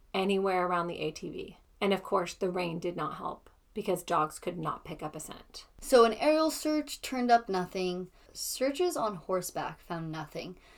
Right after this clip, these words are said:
Speaker 2: Searchers on A T Vs found nothing. By Friday, the search was over. No trace of him was ever found.
Speaker 1: What the heck? This is so bizarre. So the most prevalent theory out there is that he stumbled across something,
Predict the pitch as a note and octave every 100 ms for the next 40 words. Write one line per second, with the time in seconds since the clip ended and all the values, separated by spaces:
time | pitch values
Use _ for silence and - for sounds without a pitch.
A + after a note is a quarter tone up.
0 | - - - G#3 G3 G3 G3 F#3 F3 E3+
1 | - F3+ E3 C4 C#4 G#3+ - E3 D#3 D3
2 | C#3+ D3 D#3 D#3+ E3 - G#3+ G#3+ A3+ A#3
3 | F#3+ - F3+ F3 E3 - D#3 - - E3
4 | F3 F3+ G#3 A#3+ - F3+ F#3+ G3 G3 G3
5 | G3+ - _ E3+ F3 F3 F#3 - D3 C#3+
6 | - - - - G#3+ C#4 D4+ D4+ C4 C#4
7 | A#3+ D#3+ - - - - - - D#4+ D4+
8 | - C4+ C#4+ D4 D#4+ D4+ C#4 C4+ B3+ F3+
9 | G3 - C#4 C4 C4 C4 C4 - - C4+
10 | C#4+ D4 - C#4+ D4 D4+ - A3+ G#3+ F3
11 | F3+ - F#3 F#3 F3 - F#3+ G3 - A3
12 | A#3 D4 C#4 - G3 F#3+ F#3+ F3+ - F3
13 | F3